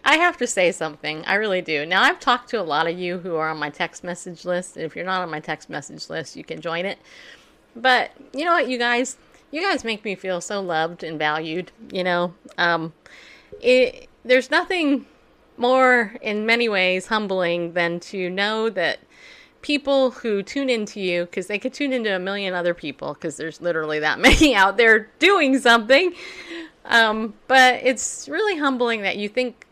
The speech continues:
so highly of Randall and I, that Randall and me, that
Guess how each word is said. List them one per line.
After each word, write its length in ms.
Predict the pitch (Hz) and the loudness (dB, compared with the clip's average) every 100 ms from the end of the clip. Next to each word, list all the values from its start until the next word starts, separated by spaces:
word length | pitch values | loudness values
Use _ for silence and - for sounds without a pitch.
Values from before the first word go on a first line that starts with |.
| - - | -20 -16
so 300 | - 233 226 | -6 -4 -2
highly 380 | 208 208 196 | 0 0 0
of 100 | 185 | -2
Randall 400 | 170 170 170 180 | -2 -2 -2 -2
and 100 | 170 | 0
I, 240 | 160 160 160 170 | 0 0 -2 -4
that 320 | 160 151 - _ _ _ _ _ | -2 -2 -4 _ _ _ _ _
Randall 380 | - 202 196 190 | -2 0 0 -2
and 140 | 160 | -2
me, 360 | 165 160 156 165 - - _ _ | -4 -4 -6 -8 -20 -20 _ _
that 420 | - 175 160 | -2 0 0